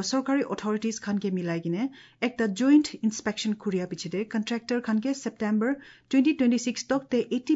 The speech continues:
পাৰ্চেণ্ট কাম খতম কৰিয়া হাচিল কৰিবলৈ কৈ দিছে। জামিৰ আৰু কৈছে, আৰ ডি ব্লক কিক্ৰুমা নিচেতে ব্ৰিজটো গাড়ী আহা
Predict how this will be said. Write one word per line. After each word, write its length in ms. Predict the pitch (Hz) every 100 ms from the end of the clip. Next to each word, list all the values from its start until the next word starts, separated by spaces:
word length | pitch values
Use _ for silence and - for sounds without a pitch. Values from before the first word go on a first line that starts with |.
| 247
পাৰ্চেণ্ট 260 | 226 220 214
কাম 220 | 208 208 214
খতম 200 | 233 202 190
কৰিয়া 220 | 180 180 165
হাচিল 240 | 170 180 170
কৰিবলৈ 320 | 170 170 214 220
কৈ 100 | 165 156
দিছে। 220 | - 156 - _ _ _ - - _ - 214
জামিৰ 280 | 214 214 233 208
আৰু 100 | 254 220
কৈছে, 220 | 214 269 302 - - - -
আৰ 80 | 277 277
ডি 80 | 277
ব্লক 180 | 262 269 -
কিক্ৰুমা 360 | 220 254 240 226
নিচেতে 260 | 214 208 190 185
ব্ৰিজটো 320 | 233 - 277 247 208
গাড়ী 180 | 196 208 185
আহা 160 | 185